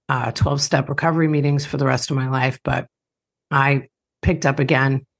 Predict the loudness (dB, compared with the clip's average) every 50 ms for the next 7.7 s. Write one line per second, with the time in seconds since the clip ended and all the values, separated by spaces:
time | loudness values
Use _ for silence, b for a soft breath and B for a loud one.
0 | _ _ _ _ _ _ _ 0 2 4 4 2 2 0 -2 -2 0 2 2 4
1 | 4 4 2 2 0 -4 _ _ _ _ _ -6 -4 0 0 0 2 0 0 -2
2 | -4 -6 -4 -2 -2 0 0 0 0 0 0 0 -2 -4 -6 -4 -2 0 2 4
3 | 4 2 2 0 -6 _ _ _ _ _ _ _ _ _ _ _ _ _ _ _
4 | _ _ _ _ _ _ _ _ _ _ _ _ _ 0 2 2 4 4 4 2
5 | 2 0 -4 -10 -14 -16 -10 _ 0 2 2 4 4 2 2 2 2 2 2 4
6 | 4 2 2 0 -2 -6 -10 -16 _ _ _ _ _ _ _ _ _ -2 0 2
7 | 2 2 2 2 2 2 4 4 4 2 2 0 -4 -8